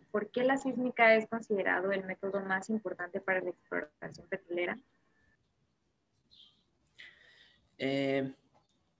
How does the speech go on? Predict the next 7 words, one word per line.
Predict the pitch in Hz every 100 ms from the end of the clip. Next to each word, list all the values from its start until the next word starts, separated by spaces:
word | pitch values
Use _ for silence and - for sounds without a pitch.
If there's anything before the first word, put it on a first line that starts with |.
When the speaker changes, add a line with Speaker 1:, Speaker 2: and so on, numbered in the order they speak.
| _ _ _ _ _ _ _ _ _ _ _ _ _ _ _
Speaker 2:
bueno, | 131 156 156 151
en | 139
realidad | 143 151 160 185 190 - _ _ _ _ _ _ _ - _
puede | 156 165 165
definir | 139 131 131 131
muy | 143 139
bien, | 127 139 160